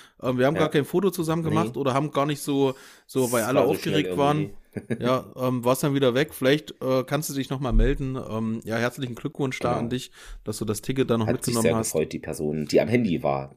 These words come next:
Speaker 2: Also es
Speaker 1: Ja.
Speaker 2: wurde gar nicht von der Person selber
Speaker 1: Ja.
Speaker 2: abgeholt. Die
Speaker 1: Ja.
Speaker 2: war wohl noch zu Hause oder irgendwie. Ich hab's
Speaker 1: Die,
Speaker 2: nicht ganz
Speaker 1: die war grad duschen
Speaker 2: Oder,
Speaker 1: irgendwie.
Speaker 2: ach so, ja.
Speaker 1: Und ja, irgendwie, ja.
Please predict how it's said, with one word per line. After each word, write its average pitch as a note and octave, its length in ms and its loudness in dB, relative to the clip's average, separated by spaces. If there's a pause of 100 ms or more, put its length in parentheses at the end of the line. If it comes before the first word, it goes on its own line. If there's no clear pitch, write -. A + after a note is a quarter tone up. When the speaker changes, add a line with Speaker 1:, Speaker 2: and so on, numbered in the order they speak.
Speaker 2:
Also D#2+ 220 -10
es - 220 -20
Speaker 1:
Ja. C#3+ 160 4
Speaker 2:
wurde - 160 2
gar E2+ 100 0
nicht F2 120 -4
von G2+ 100 0
der F#2 80 2
Person F#2 400 2
selber G2+ 260 0
Speaker 1:
Ja. G2+ 60 2
Speaker 2:
abgeholt. A2 480 0 (480)
Die F#2+ 60 -6
Speaker 1:
Ja. - 40 -8
Speaker 2:
war F2+ 140 4
wohl F#2 160 2
noch F#2+ 100 -4
zu - 160 -8
Hause F#2+ 200 0
oder D2+ 80 -2
irgendwie. F2 180 -6
Ich - 120 -8
hab's C#2+ 200 -2
Speaker 1:
Die, - 60 -8
Speaker 2:
nicht - 80 -16
ganz D2 280 -8
Speaker 1:
die B2 140 0
war C#3+ 100 8
grad C3+ 260 0
duschen G3 320 -2
Speaker 2:
Oder, A2 120 0
Speaker 1:
irgendwie. B2 360 -2
Speaker 2:
ach A2+ 40 0
so, A#2 180 -4
ja. - 100 2
Speaker 1:
Und A#2 360 -4 (100)
ja, A#2+ 260 -8 (360)
irgendwie, A#2 260 -2
ja. A2+ 260 0